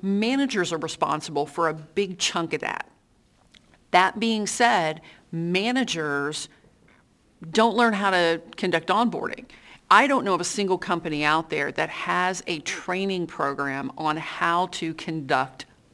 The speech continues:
onboarding. Managers learn onboarding by their own onboarding experience. So why not create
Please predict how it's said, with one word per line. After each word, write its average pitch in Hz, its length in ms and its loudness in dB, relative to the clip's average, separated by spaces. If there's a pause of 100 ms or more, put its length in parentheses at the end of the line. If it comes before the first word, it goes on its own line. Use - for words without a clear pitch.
onboarding. 151 720 -2 (400)
Managers 202 680 0
learn 190 360 0
onboarding 151 760 -4 (260)
by 170 220 4
their 160 220 -2 (160)
own 196 500 0 (400)
onboarding 160 560 0
experience. - 760 -8 (220)
So - 180 2
why 196 520 2
not 190 420 0
create 170 960 -4